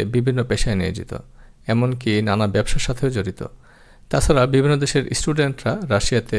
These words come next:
পড়াশোনার পাশাপাশি বিভিন্ন ধরনের কাজকর্ম করে থাকে। হ্যালো বন্ধুরা, আসসালামু আলাইকুম। সবাই কেমন আছেন? আশা করি সবাই আল্লাহর রহমতে খুবই ভালো আছেন। আলহামদুলিল্লাহ, আমিও ভালো আছি।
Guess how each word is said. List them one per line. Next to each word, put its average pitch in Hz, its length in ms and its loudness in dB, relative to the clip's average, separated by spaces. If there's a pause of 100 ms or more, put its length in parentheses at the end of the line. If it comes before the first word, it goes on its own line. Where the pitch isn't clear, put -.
(120)
পড়াশোনার 101 460 -2
পাশাপাশি 98 600 -6
বিভিন্ন 104 320 -2
ধরনের 110 300 -4
কাজকর্ম 110 560 -6
করে 98 220 -4
থাকে। - 300 -10 (880)
হ্যালো 151 200 6
বন্ধুরা, 147 360 6 (160)
আসসালামু 104 420 0
আলাইকুম। 104 400 -2 (480)
সবাই - 280 4
কেমন 113 220 2
আছেন? - 360 -4
আশা 98 260 -4
করি 104 180 -4
সবাই 104 280 0
আল্লাহর 104 220 -2
রহমতে 104 300 -4
খুবই 113 200 -2
ভালো 90 240 -6
আছেন। - 260 -10 (920)
আলহামদুলিল্লাহ, 147 680 4
আমিও 135 320 0
ভালো 101 240 0
আছি। - 280 -6